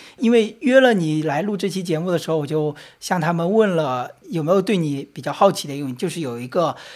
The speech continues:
有位你的粉丝他说了，燕鸥的脚环对他们的飞行影响有多大，以及含义？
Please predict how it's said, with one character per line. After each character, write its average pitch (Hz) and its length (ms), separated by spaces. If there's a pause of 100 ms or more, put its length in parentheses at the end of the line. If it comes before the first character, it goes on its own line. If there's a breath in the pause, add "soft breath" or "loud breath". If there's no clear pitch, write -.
(120)
有 151 140
位 190 160
你 175 100
的 165 80
粉 147 160
丝 139 160
他 143 160
说 151 220
了， 131 180 (520 loud breath)
燕 254 200
鸥 208 200
的 180 160
脚 151 180
环 143 260
对 185 140
他 170 160
们 170 140
的 160 160
飞 214 180
行 180 220
影 170 100
响 147 220
有 120 120
多 165 220
大， 165 260
以 117 140
及 127 340
含 127 320
义？ 196 200